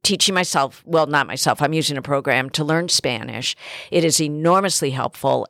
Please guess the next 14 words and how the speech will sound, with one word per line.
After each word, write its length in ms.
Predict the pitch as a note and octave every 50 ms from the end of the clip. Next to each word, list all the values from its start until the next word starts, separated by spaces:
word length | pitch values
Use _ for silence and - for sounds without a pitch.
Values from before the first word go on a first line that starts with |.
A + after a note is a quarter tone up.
| -
and 120 | D3+ D3+ D3+
I 60 | D3
have 300 | D3+ D#3+ F3+ G3 G3+ F#3
focused 600 | - - G3 F#3 F3 - - F3 E3 - - F#3+
on 260 | D3+ C#3+ C#3+ C#3 C#3 - - - - - _
phrases 680 | _ - - F3+ F3 F3+ F3 E3 - - F3 D#3+ D3 -
that 160 | - D3+ D3 C#3+
I 120 | C#3 C#3+
can 220 | - C#3+ C#3+ C#3
use 440 | C#3 C#3 C#3+ C#3+ C#3 C#3+ B2+ - - - - -
at 240 | D3 C#3+ C#3+ _
the 120 | - C#3 C3+
abortion 460 | C3 - C3+ C3 C3 C3+ - D#3+ D#3
center. 400 | D3+ - F3 E3+ D#3+ E3+ F3+ F3+